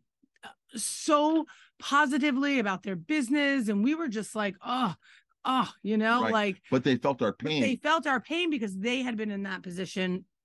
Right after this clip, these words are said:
Speaker 1: when they joined this mastermind group. So,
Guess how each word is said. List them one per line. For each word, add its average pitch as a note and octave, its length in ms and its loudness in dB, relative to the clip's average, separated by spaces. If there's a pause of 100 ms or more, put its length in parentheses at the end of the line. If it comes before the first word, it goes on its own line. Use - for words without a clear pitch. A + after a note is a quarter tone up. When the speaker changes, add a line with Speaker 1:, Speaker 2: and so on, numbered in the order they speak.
(320)
Speaker 1:
when G3 280 0
they F#3 160 2
joined F3+ 400 -2
this E3+ 160 -10
mastermind F3 500 -6
group. F#3 340 -6
So, G3 400 0